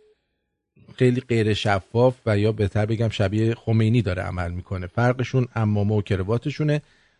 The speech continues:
خمینی عمامه داشت و ایشون کراوات فیروزه‌ای داره. باید، اه، توی عمل مشخص بشه که البته نباید قدرت کامل به هیچ گروه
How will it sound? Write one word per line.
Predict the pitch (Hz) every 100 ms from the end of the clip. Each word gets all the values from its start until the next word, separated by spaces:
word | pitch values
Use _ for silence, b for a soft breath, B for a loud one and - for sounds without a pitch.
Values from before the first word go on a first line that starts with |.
| _
خمینی | 120 110 107 107
عمامه | 107 101 104 123
داشت | 131 113
و |
ایشون | 98 110
کراوات | 104 107 95 101 - 110
فیروزه‌ای | - 107 92 90 92
داره. | - - _ _ _ _ -
باید، | 120 117 127 147 147 _ _ _ _ _ _ -
اه، | 98 98 98 95 90
توی | - 127 135
عمل | 131 - 117 123
مشخص | 120 110 101 92 98 90
بشه | - 95
که | 107
البته | 101 101 -
نباید | 123 113 101 95
قدرت | 107 110 104
کامل | 107 104 104 117
به | 107
هیچ | 104 123 -
گروه | 110 110